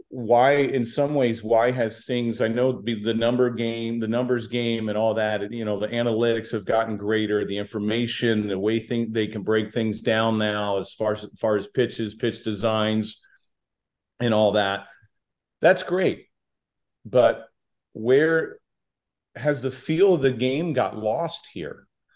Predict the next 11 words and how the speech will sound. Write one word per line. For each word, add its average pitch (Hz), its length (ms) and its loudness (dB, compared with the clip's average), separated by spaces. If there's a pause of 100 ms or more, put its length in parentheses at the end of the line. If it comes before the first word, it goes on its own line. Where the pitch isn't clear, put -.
(540)
You 117 160 -2
know, 113 160 4
I, 113 200 4
you 131 180 0
know, 117 80 4
you 117 160 0
see 143 340 0
Anthony 139 380 0
Volpe, 120 480 0
perfect 131 360 -4
example 113 760 0